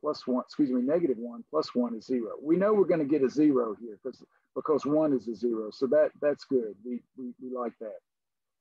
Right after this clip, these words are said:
So now reduced. So this implies, let me just put this over here. I don't wanna take my equation here. So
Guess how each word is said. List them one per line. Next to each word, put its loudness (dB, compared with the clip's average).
So 2
now 0
reduced. 2
So 0
this 0
implies, 0
let -2
me 4
just -10
put -4
this -2
over 2
here. -8
I -2
don't -4
wanna -14
take 0
my -6
equation -10
here. -4
So 2